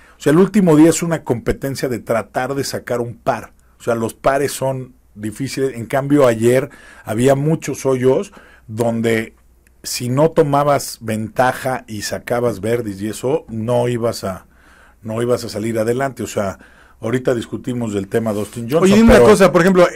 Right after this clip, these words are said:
Speaker 2: el tema ese de que en el hoyo dieciocho era un par cuatro y se cambió un par cinco.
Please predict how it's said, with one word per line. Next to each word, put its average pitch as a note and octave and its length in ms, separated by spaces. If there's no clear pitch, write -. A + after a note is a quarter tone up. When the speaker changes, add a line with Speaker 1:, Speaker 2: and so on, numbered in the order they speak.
Speaker 2:
el D#3+ 280
tema A3 280
ese G#3+ 220
de E3+ 100
que D#3+ 80
en C#3+ 80
el C#3+ 140
hoyo F3 180
dieciocho E3 680
era D#3+ 400
un D#3 160
par D#3 320
cuatro D3 400
y C3+ 40
se A#2 160
cambió C3 300
un C#3+ 140
par C#3+ 260
cinco. D#3 640